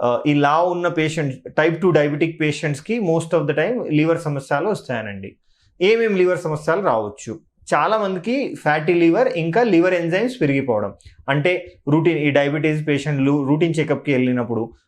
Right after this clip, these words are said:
వాళ్ళ లివర్ టెస్ట్‌లో సడన్‌గా బిలిరుబిన్ కానీ, ఎస్జీఓటీ కానీ, ఎస్జీపీటీ రేజ్డ్ అని తెలుస్తుంది. ఇది చాలా కామన్ అనమాట. సెకండ్ ఏంటంటే,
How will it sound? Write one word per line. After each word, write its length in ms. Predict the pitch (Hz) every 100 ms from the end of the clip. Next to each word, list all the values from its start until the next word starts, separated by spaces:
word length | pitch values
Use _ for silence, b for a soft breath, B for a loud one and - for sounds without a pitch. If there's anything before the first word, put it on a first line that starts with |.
| -
వాళ్ళ 240 | 135 147 143
లివర్ 280 | 147 160
టెస్ట్‌లో 400 | 151 147 - 143
సడన్‌గా 400 | 147 143 143 151
బిలిరుబిన్ 580 | 147 139 139 143 139 139
కానీ, 400 | 131 131 131 127 -
ఎస్జీఓటీ 520 | 139 135 156 147 147
కానీ, 300 | 127 127 127
ఎస్జీపీటీ 580 | 131 135 160 147 120 160
రేజ్డ్ 320 | 147 165 156
అని 80 | 151
తెలుస్తుంది. 640 | 120 110 - 110 101 107
ఇది 200 | 170 220 202
చాలా 140 | 156
కామన్ 320 | 151 131 117 104
అనమాట. 280 | 92 92 92 - _ _ _ _ _
సెకండ్ 360 | - 170 214 208
ఏంటంటే, 500 | 196 180 175 196 -